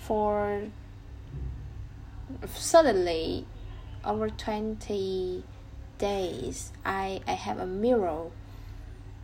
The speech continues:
I had two mirrors, one in front of my table and one in the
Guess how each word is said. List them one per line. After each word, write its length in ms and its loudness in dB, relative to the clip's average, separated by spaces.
I 40 -12
had 280 -4
two 200 8
mirrors, 760 6
one 260 4
in 200 -2
front 340 -4
of 100 -4
my 380 -6
table 680 4
and 360 -6
one 400 -2
in 240 -6
the 240 -8